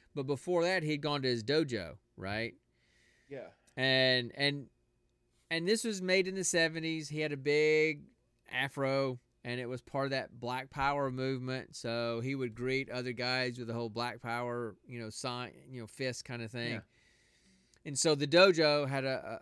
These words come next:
Speaker 1: a, an African-American master, teacher, and the
Speaker 2: Yeah.
Speaker 1: entire class were African-American men, and they were doing their stuff. As Williams is leaving, right as he walks out, the guy's face that's right on the screen, like, right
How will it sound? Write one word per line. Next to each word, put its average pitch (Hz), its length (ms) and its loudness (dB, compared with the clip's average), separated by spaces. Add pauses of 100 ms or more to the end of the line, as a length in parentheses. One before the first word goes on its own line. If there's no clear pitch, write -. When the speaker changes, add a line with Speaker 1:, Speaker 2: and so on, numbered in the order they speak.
(300)
Speaker 1:
a, 127 60 -10
an 131 100 -8
African-American 139 920 -4 (540)
master, 127 600 0
teacher, 113 460 -4 (480)
and 127 80 -6
the 127 40 -2
Speaker 2:
Yeah. 123 40 -4
Speaker 1:
entire 156 240 4
class 151 380 4
were 147 60 -6
African-American 113 920 -4
men, 107 460 -6 (380)
and 110 120 -10
they 110 80 -2
were 117 140 -2
doing 117 260 -2
their 110 140 -6
stuff. 92 360 -6 (1160)
As 151 240 4
Williams 214 420 4
is 147 180 4
leaving, 208 680 0 (1040)
right 175 460 6
as 233 200 -2
he 240 140 -2
walks 226 380 0
out, 190 340 2
the 143 80 -2
guy's 175 520 4
face 214 440 0
that's 127 180 -6
right 143 320 4
on 185 140 0
the 175 80 -4
screen, 165 540 -2
like, 107 280 -6
right 147 580 2